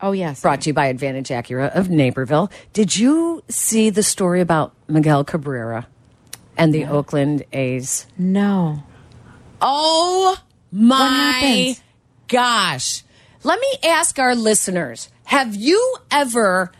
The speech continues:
Speaker 2: made a faux pas in buying a gift for someone and then realizing afterwards, like, hand over your mouth, like,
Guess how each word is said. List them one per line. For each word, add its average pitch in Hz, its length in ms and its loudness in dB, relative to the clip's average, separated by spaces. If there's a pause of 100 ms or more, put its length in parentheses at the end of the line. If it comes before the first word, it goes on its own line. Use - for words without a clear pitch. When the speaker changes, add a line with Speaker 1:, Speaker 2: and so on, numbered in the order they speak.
(160)
Speaker 2:
made 254 440 2
a 247 100 2
faux 254 420 2 (100)
pas 143 460 -2 (440)
in 202 240 0
buying 302 560 0
a 277 60 2
gift 240 420 -2
for - 220 -4
someone 143 800 0 (800)
and 208 240 0
then 277 480 0
realizing 233 760 0
afterwards, 208 540 0
like, 175 180 0
hand 262 600 0
over 285 240 0
your 262 200 2
mouth, 220 280 2
like, 180 180 0